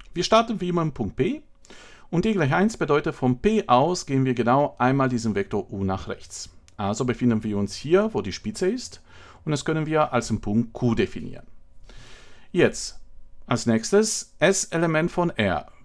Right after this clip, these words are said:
Wir haben bereits gesagt, S Element von R bedeutet, dass S alle möglichen Werte annehmen kann.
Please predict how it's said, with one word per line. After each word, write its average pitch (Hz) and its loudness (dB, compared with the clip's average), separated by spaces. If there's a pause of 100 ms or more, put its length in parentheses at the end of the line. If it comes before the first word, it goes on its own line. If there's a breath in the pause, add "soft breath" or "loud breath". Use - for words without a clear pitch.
Wir 175 2
haben 247 6
bereits 175 2
gesagt, 120 -2
S 190 2
Element 127 2
von 95 -2
R 160 2
bedeutet, 123 0
dass 110 -2
S 127 -2
alle 139 8
möglichen 120 2
Werte 107 4
annehmen 80 -10
kann. - -14